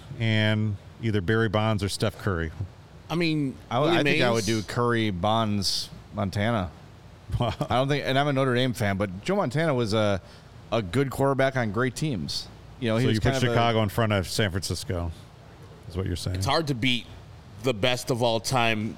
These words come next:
Speaker 2: considered the best of all time, not just in basketball,
Speaker 1: Yeah.
Speaker 2: in pro sports.
Speaker 3: Yeah.
Speaker 2: And then Walter Payton, who they have a Man of the Year award in the N F L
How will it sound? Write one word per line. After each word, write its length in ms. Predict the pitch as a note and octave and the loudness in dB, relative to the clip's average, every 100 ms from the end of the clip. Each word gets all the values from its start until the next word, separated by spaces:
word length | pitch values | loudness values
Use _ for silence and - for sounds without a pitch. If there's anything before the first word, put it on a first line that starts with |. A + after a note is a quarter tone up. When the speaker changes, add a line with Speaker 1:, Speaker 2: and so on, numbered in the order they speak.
| - | -4
Speaker 2:
considered 640 | C#3+ C3 - E3 D#3+ D3+ B2+ | -2 0 0 2 2 2 -2
the 80 | |
best 260 | A#2+ C3 C3 | 0 0 2
of 80 | C3+ | 2
all 140 | B2+ | 2
time, 240 | C#3 B2+ C3 | 2 2 2
not 160 | G#3 | 0
just 160 | G3+ B2 | 0 -2
in 100 | G#2+ | 0
basketball, 640 | G#2 A2+ - F#2 F#2+ F#2 - F2 | 2 0 0 -2 -2 -2 -4 -2
Speaker 1:
Yeah. 220 | E2+ E2+ | 0 0
Speaker 2:
in 100 | F3 | 0
pro 160 | E3+ F3 | 2 0
sports. 560 | - F3+ F#2 - - - - - | 0 0 0 -4 -8 -8 -16 -12
Speaker 3:
Yeah. 140 | - C#3 | -2 0
Speaker 2:
And 100 | D3+ | 2
then 260 | D#3 D3+ | 2 2
Walter 360 | C3+ D#3 D#3+ D3 | 2 2 2 0
Payton, 480 | D3+ D3 B2 A#2+ A#2 | 2 2 2 -2 0
who 240 | B2 C3+ | 0 2
they 120 | C3 | 2
have 200 | C3 C3+ | 4 2
a 60 | B2+ | 2
Man 340 | B2 C3 C3+ | 2 2 2
of 80 | C3 | 2
the 60 | A#2 | 0
Year 240 | A#2 B2+ | 2 2
award 440 | B2 A2+ A2 G#2+ G2+ - - - - | 2 2 2 0 -2 -10 -16 -12 -2
in 160 | B2+ | 0
the 140 | B2 - | 0 0
N 120 | B2+ | 0
F 200 | A#2+ C3+ | 0 2
L 340 | B2 A2+ A2 | 2 2 -2